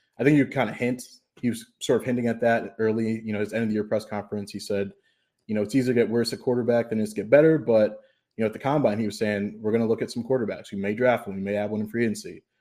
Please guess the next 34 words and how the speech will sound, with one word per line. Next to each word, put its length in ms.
So 120
if 40
you 80
look 80
at 40
the 80
room 280
from 140
last 300
year, 300
it 60
was 100
Jared 300
Goff 380
and, 240
and 120
Nate 160
Sudfeld. 440
And 100
you 60
look 80
at 40
the 60
quarterback 320
room 160
right 100
now, 400
it's 120
Jared 260
Goff 240
and 80
Nate 120
Sudfeld. 480
So 360